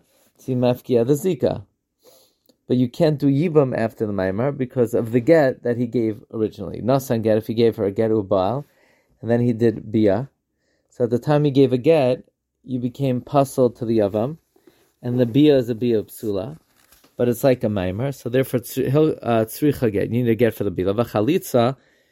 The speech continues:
and you need a chalitza for the zika. Nasan get, if you give her a get v'chalatz, and you gave her chalitza, inachar chalitza klum. Nothing is done after the chalitza, and she is pater completely.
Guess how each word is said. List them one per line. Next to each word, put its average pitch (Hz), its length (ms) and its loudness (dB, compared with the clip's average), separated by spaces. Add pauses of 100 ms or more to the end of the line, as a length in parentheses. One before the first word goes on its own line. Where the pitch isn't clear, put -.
(260)
and 110 100 -4
you 120 80 2
need 123 100 0
a - 40 -12
chalitza 139 360 0
for - 120 -4
the 127 80 2
zika. 117 400 -4
Nasan 131 480 0
get, 110 140 2
if - 120 -10
you 120 80 -2
give 120 180 0
her 123 120 0
a 110 80 4
get 110 200 0
v'chalatz, 104 640 -2
and 120 80 -6
you 117 80 -4
gave 110 180 2
her 113 60 -2
chalitza, 110 460 -2
inachar 135 460 0
chalitza 123 420 0
klum. - 280 -10 (800)
Nothing 156 500 0
is 123 120 0
done 131 200 0
after 123 240 -2
the 110 60 -2
chalitza, 156 420 -4
and 139 160 -2
she 127 220 -2
is 120 120 0
pater 120 480 0
completely. 117 600 -8